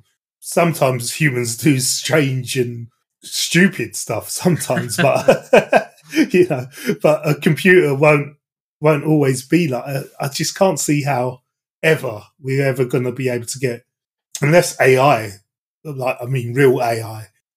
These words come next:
actually comes into being. But then again, a real A I will probably be super efficient. <laughs> So I don't know. That's, I think that's always been a problem, really, is, uh,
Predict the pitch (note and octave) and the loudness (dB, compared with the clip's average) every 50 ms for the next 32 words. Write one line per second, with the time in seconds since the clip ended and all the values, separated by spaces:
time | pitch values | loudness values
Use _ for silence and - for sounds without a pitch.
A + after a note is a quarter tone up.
0 | _ _ - C#3 B2+ - - A#2+ A2+ - - B2 A2 G2+ B2 A#2 G#2+ - - G#2+ | _ _ -4 -2 -2 -2 -4 -6 -4 -4 -4 -4 -4 -6 -8 -8 -8 -10 -8 -6
1 | - D3 C3 A2+ A2 A2 G#2+ G#2 - _ _ _ _ _ _ _ - B2+ A#2+ D3+ | -4 -2 -2 -4 -4 -8 -14 -16 -18 _ _ _ _ _ _ _ -10 -2 0 0
2 | C#3+ B2 A#2 G2+ D3+ C3 A#2+ A#2 B2 B2 A#2 B2+ C3+ B2+ B2 B2+ A#2+ A#2 A#2+ A#2+ | 0 0 0 0 0 0 0 0 -4 -4 0 2 4 4 4 4 2 0 0 0
3 | A#2 A#2 A#2 A2 G2+ G#2+ G#2+ G2+ G2+ - - B2+ - - A2+ G#2+ G2+ G2+ - A#2 | 0 -2 -2 -4 -6 -8 -12 -14 -6 -2 -2 -2 -2 -2 -8 -14 -12 -10 -8 -8
4 | A2 G#2+ - - - - - C3+ B2+ - A#2+ A#2 A2 - - D3 C#3+ - - - | -8 -8 -8 -8 -4 -2 -2 -2 -4 -6 -8 -8 -8 -4 -2 0 0 0 -2 -6
5 | - D#3+ - - G3 D#3 - - - - - - - E3 E3 E3 - - D3 D#3 | -6 -6 -4 -2 0 -2 -2 -4 -8 -20 -12 -2 0 0 0 0 -2 -4 -4 -2
6 | D#3 C3+ B2+ A#2+ A2 - - - - _ _ - F3 D#3+ - - - _ _ _ | -2 0 0 -2 -2 -6 -10 -18 -20 _ _ 0 0 0 0 -4 -10 _ _ _
7 | _ - - - - G3 F#3 F3+ E3+ - G3 F#3 F3+ D3+ B2 - - - D#3 C3+ | _ -12 -6 0 0 2 4 4 4 6 6 6 6 6 4 0 -2 -2 -2 -2
8 | B2+ B2 - D#3+ D3 B2 A#2 A#2 B2 B2 C3 C3 B2+ A#2 A2 G2+ G#2 A2+ A2+ A2 | -4 -2 0 0 0 0 -4 -8 0 2 4 4 4 4 0 -4 -8 -8 -10 -10
9 | G#2+ G#2+ - - B2 B2 A#2+ A2+ A2 | -10 -12 -14 -14 -12 -12 -10 -10 -12